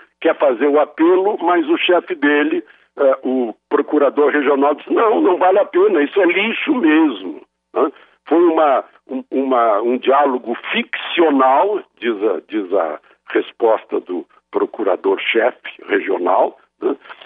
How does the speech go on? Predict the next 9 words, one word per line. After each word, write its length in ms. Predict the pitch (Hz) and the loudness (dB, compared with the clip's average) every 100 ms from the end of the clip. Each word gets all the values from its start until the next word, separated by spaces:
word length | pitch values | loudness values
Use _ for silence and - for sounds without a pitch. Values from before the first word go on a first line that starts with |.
| - | -8
eh, 460 | 131 135 131 123 117 | 0 4 4 4 2
mon-, 580 | 127 156 170 165 170 | 0 0 2 2 2
uma 140 | 165 160 | 2 0
montagem 880 | 156 190 190 - 151 156 160 170 170 | 2 2 2 0 2 2 2 0 -4
para 320 | - 156 156 | 0 0 2
incriminar 840 | 165 165 175 180 180 135 131 135 - _ _ - | 0 0 -2 0 0 2 2 0 -4 _ _ -8
Michel 420 | 147 135 143 139 135 | -4 -2 0 0 0
Temer. 400 | 135 104 95 - _ _ _ - | -2 -2 -4 -12 _ _ _ -2
Causou 500 | 214 269 165 226 | 0 0 -2 -4